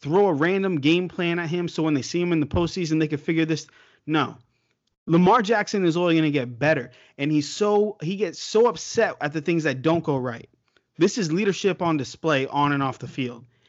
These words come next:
and everyone's saying it. You got a Super Bowl champion and Earl Thomas saying it. So I don't wanna hear any more excuses. This man is twelve and four, and he went with the thirty-two overall pick, and there was no reason for him to go that far.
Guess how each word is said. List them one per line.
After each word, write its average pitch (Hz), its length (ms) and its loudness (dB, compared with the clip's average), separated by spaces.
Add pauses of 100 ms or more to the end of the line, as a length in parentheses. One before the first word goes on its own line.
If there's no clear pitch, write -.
(140)
and 147 120 2
everyone's 175 440 2
saying 120 260 -4
it. 117 160 -16 (440)
You 180 120 2
got 208 160 4
a 156 40 -2
Super 214 240 -2
Bowl 190 180 2
champion 202 420 -2
and 160 100 0
Earl 175 180 -2
Thomas 214 440 -2
saying 127 320 -6
it. 113 160 -14 (640)
So - 200 -2
I 196 60 6
don't 262 100 4
wanna 226 140 2
hear 214 120 0
any 240 120 0
more 240 200 2
excuses. 180 500 -4
This 175 160 -2
man 226 200 0
is 147 140 0
twelve 196 340 0
and 175 120 -2
four, 139 580 0 (360)
and 165 100 4
he 190 60 4
went 185 160 2
with 180 120 -2
the 156 80 -4
thirty-two 196 520 2
overall 170 320 4
pick, 180 280 0
and 160 100 2
there 151 60 2
was 139 120 0
no 165 140 2
reason 156 320 0
for 143 120 -10
him 139 160 -2
to 131 60 -4
go 135 140 -2
that 127 180 -6
far. 120 320 -12